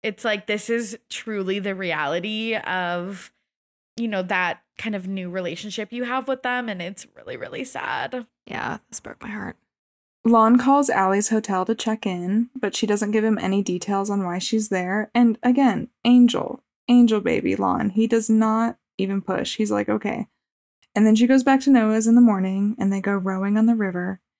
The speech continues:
Speaker 3: And they're surrounded by white ducks and swans on the lake, river, whatever it is. And it is such a beautiful scene. And then she ends up telling him that it's beautiful what he did to the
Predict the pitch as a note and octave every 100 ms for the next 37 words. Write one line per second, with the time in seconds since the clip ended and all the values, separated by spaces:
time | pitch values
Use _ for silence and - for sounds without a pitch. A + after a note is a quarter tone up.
0 | _ - G3+ G3+ - G3 F#3+ G3 G#3 G#3+
1 | G#3 G3+ F#3+ F#3+ F#3 F3 F3+ F#3 G#3+ -
2 | F#3 F#3 G3 - - F3+ F3 - F3 E3+
3 | F3+ G3+ G#3+ A3+ - - - G#3+ G#3+ F#3+
4 | G3 A3 - - F#3 G3 G#3 A3 A3 -
5 | G3+ G3 G3 G#3 A3+ A#3+ - _ _ _
6 | - A3+ G#3 G3+ - _ _ _ - A#3
7 | C4 - - _ - - A3 G#3+ G#3+ G3+
8 | F#3 G3+ - - F3+ A3 C#4 _ _ _
9 | _ _ - G#3+ G3 F#3+ F#3+ F#3+ G3 G3+
10 | - - F#3+ F#3+ G3+ F#3+ F#3+ F#3+ - -
11 | F#3+ F3+ F3 F#3+ F#3+ G3 F#3+ F3+ F#3 F#3
12 | F3 - -